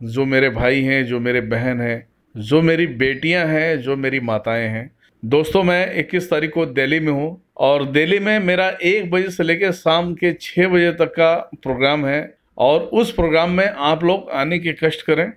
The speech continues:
और आप आएँ। ध्यान में रहे कि इक्कीस तारीख को मैं आने वाला हूँ दिल्ली।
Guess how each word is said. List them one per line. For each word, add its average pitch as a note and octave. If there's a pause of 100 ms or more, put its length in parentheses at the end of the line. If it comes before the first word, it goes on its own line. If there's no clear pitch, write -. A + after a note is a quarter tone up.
(140)
और D#3 (200)
आप F3+
आएँ। C3 (460)
ध्यान D#3
में A3
रहे G#3
कि A#3
इक्कीस A3+
तारीख G#3
को A3
मैं A3+
आने F3
वाला F3
हूँ G2 (380)
दिल्ली। C#3+